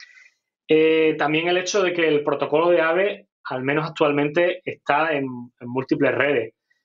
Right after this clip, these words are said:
Y eso ya le, le permite tanto a otros usuarios,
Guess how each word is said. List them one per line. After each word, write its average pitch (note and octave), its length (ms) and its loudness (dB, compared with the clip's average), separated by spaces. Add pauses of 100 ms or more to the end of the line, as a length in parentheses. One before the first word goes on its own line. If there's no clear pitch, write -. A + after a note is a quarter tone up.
(160)
Y G3+ 100 2
eso F3+ 180 0
ya D#3+ 320 0
le, C3 380 -2
le C3 140 -2
permite C#3 420 -2
tanto C3+ 340 -2
a B2+ 80 2
otros D3 240 -2
usuarios, D3+ 600 2